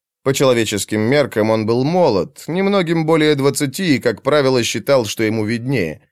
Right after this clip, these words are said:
Брайт обычно на подобное не реагировал. Жизнь слишком коротка,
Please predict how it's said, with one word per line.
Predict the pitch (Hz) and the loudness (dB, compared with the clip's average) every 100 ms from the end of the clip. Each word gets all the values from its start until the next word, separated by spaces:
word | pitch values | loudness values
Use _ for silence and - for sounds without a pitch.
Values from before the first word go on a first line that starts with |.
| _ _ _ | _ _ _
Брайт | 120 127 143 120 113 | -4 0 4 4 2
обычно | 104 110 - 101 | -2 -4 -2 -2
на | 98 | 0
подобное | 95 92 92 95 95 | 0 0 0 0 -2
не | 95 95 | -2 0
реагировал. | 95 92 92 85 82 78 _ _ - | 0 0 -2 -4 -4 -6 _ _ -6
Жизнь | 127 139 160 151 | -4 0 0 0
слишком | 143 151 139 - 139 | 0 0 0 2 0
коротка, | 127 135 123 156 151 92 | 2 2 2 0 0 0